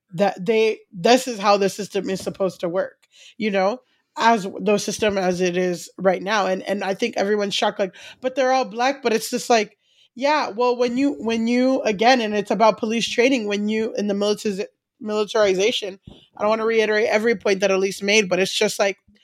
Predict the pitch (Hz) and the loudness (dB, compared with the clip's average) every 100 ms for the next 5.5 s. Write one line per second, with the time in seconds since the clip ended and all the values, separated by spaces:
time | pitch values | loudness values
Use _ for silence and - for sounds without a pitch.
0 | _ _ _ 220 233 226 262 - - 226 | _ _ _ -2 -2 2 0 -2 0 0
1 | 240 254 311 311 285 220 247 247 226 208 | 6 4 6 2 0 4 2 2 -2 -2
2 | 202 - _ - _ - 202 208 262 311 | -2 -6 _ -20 _ -16 -12 0 2 2
3 | 285 269 - - 226 226 208 208 190 190 | 0 -6 -6 -2 0 0 -2 -2 -2 -2
4 | - 180 190 254 - _ _ _ _ _ | -4 -2 -2 -4 -10 _ _ _ _ _
5 | - 262 240 233 254 | -2 0 2 2 -2